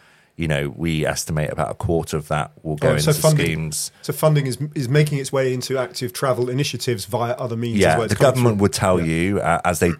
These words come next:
Speaker 1: did today actually in the House of Commons when it was raised as an urgent question, that they're spending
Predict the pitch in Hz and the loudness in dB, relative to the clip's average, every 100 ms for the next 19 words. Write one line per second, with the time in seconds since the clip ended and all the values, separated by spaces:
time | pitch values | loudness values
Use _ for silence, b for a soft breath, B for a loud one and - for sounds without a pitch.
0 | - 82 - 82 80 76 - - 76 78 | 0 0 2 2 4 2 0 -4 -2 0
1 | 80 78 76 78 - - 76 76 78 78 | 0 0 0 -2 -2 -4 -2 -2 -2 -2
2 | 67 78 78 73 76 73 - 76 76 76 | -4 0 0 2 -2 -4 -6 -4 0 0
3 | 71 - 78 71 - 65 78 78 b b | -2 -4 -4 -4 -8 -8 -6 -6 b b
4 | b _ 82 - 80 78 76 - - 80 | b _ -2 0 2 2 2 -4 -2 0
5 | 80 78 76 76 | 0 0 0 -2